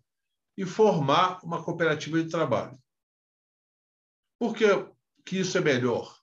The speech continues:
Porque isso permite potencializar a ação dessas pessoas. Por exemplo, vou dar um exemplo pra vocês.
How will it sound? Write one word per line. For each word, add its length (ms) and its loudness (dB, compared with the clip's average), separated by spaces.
Porque 200 0
isso 180 -2
permite 600 2
potencializar 1400 0
a 140 0
ação 400 -2
dessas 240 -4
pessoas. 760 -6
Por 120 2
exemplo, 380 4
vou 140 -2
dar 100 2
um 40 4
exemplo 320 0
pra 100 -4
vocês. 460 -6